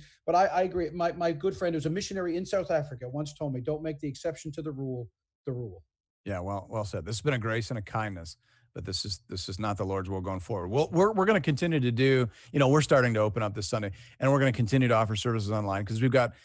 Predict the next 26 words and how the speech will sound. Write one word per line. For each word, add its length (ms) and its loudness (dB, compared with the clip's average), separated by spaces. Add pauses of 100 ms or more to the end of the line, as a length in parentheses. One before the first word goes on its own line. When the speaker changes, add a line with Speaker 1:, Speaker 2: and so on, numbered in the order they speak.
(180)
Speaker 2:
we've 120 -2
got 160 4 (100)
seniors, 880 2
you 220 -2
know, 140 -2
we've 160 -4
got 160 -4
folks 480 0
who 220 2
are, 360 4
um, 340 0 (160)
immunocompromised, 1160 -2 (540)
uh, 440 0
all 180 8
kinds 300 4
of, 180 2
all 180 6
kinds 300 2
of 100 0
very 360 4
legitimate 480 -4
reasons 440 -10
to 100 -14
be 100 -8
home, 260 -10 (160)
right? 220 -6